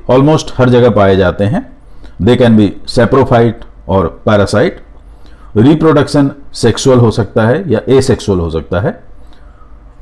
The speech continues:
अ, example है agaricus, जिसको common language में mushroom कहते हैं, yeast और rhizopus, rhizopus bread mold को कहते हैं। Kingdom प्लांटेई,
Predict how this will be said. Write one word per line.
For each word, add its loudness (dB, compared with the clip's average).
अ, -2
example 2
है 0
agaricus, 2
जिसको -2
common 0
language 0
में -2
mushroom 0
कहते 2
हैं, -2
yeast 2
और -4
rhizopus, 2
rhizopus 0
bread 2
mold 2
को -4
कहते -4
हैं। -8
Kingdom 2
प्लांटेई, 2